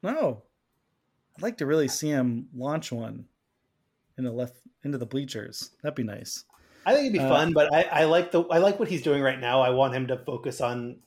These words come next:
Speaker 2: mastering his current approach before really taking off with the power hitting.
Speaker 1: You wanna
Speaker 2: That's
Speaker 1: see
Speaker 2: trying
Speaker 1: some
Speaker 2: to
Speaker 1: more exotic bat flips from him from the walks?
Speaker 2: I want him to bunt and, like, throw the bat
Speaker 1: <laughs>
Speaker 2: twenty feet every time. Yes, that's exactly what I wanna see.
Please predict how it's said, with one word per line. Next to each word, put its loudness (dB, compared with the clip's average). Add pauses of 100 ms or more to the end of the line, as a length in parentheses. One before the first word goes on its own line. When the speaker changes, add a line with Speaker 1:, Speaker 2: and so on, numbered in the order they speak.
(320)
Speaker 2:
mastering -4
his -6
current -2
approach -2
before -14 (840)
really -4 (680)
taking -2
off -4
with -20
the -16
power -10
hitting. -14 (540)
Speaker 1:
You -2
wanna 2
Speaker 2:
That's -2
Speaker 1:
see 0
Speaker 2:
trying -2
Speaker 1:
some 0
Speaker 2:
to 2
Speaker 1:
more 6
exotic 2
bat 0
flips -4
from -4
him 0
from -2
the 0
walks? 0
Speaker 2:
I 6
want 6
him 2
to 4
bunt 2
and, -2
like, 2
throw 4
the 6
bat 4 (360)
Speaker 1:
<laughs> -2
Speaker 2:
twenty 2
feet 0
every 2
time. 0 (240)
Yes, -4
that's 4
exactly 0
what 0
I 0
wanna -2
see. -2